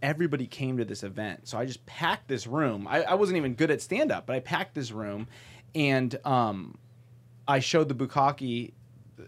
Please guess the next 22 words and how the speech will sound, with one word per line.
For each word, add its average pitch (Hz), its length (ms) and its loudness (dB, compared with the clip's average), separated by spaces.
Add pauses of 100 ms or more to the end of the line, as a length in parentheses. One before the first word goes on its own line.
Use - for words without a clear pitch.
another 165 380 8
video, 107 420 2 (300)
on 143 160 6
the 139 80 6
wall 139 300 6
on 135 120 4
a 120 40 2
bed 131 280 2
sheet. 139 200 0
I 143 60 4
had 175 120 2
this 143 80 -4
whole, 190 280 6
like, 151 220 4
crazy, 143 760 0 (120)
crazy 135 400 0
show 131 280 6
planned, 107 480 -4 (260)
and 143 160 2
I 123 100 4
fell 156 340 6
asleep 139 600 0